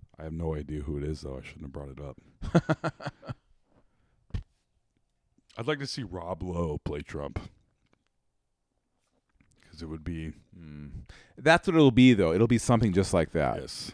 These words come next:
Speaker 2: Like, someone will gain a bunch of weight and, like, you know, get the Trump down. It'll be someone out of left field like that that's been around
Speaker 1: Yeah.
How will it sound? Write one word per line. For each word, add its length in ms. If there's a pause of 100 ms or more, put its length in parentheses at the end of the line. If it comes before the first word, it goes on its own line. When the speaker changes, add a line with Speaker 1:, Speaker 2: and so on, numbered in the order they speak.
Speaker 2:
Like, 180
someone 300
will 80
gain 200
a 60
bunch 200
of 80
weight 340
and, 200
like, 460 (140)
you 160
know, 360 (920)
get 140
the 80
Trump 400
down. 500
It'll 200
be 140
someone 360
out 100
of 120
left 220
field 300
like 220
that 160
that's 140
been 160
around 560
Speaker 1:
Yeah. 60